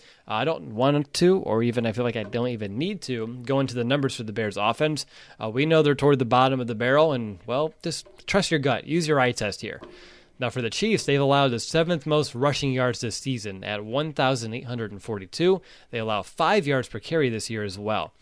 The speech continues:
I would give the defense some credit, though. They've allowed less than one hundred yards rushing in four of their last six. A lot of their struggles came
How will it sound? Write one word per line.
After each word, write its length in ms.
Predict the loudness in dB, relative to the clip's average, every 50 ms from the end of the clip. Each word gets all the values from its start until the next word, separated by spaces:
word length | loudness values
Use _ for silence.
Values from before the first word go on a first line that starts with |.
| -20 -20 -20 -20 -20 -20 _ 0
I 120 | 2 2
would 120 | 4 4
give 100 | 2 0
the 80 | 0 0
defense 380 | 0 0 -2 -2 -2 -4 -4 -4
some 160 | -4 -4 -2
credit, 240 | 0 0 0 2 2
though. 200 | 0 0 0 0
They've 160 | 0 -2 0
allowed 380 | 0 0 0 0 -2 -4 -6
less 360 | -4 -2 -2 -2 -2 -2 -4 -8
than 100 | -8 -8
one 160 | -6 -8 -8
hundred 400 | -8 -8 -6 -4 -4 -2 0 0
yards 280 | 2 2 2 0 0
rushing 460 | -2 0 0 0 0 -2 -4 -6 -6 -6
in 140 | -10 -12
four 480 | -14 -8 -2 0 4 6 6 4 4 2
of 320 | 0 2 2 2 0 0
their 200 | 0 2 2 2
last 380 | 0 0 -2 -2 -2 -4 -4 -4
six. 580 | -6 -6 -6 -6 -6 -6 -6 -6 -6 -10 -14 -14 -16 -20 -20 -20 -20 -12
A 160 | -8 -6 -4
lot 240 | 0 2 4 4 4
of 100 | 6 6
their 100 | 6 4
struggles 500 | 4 2 2 2 2 4 2 0 0 -2
came 240 | -4 -4 -4 -4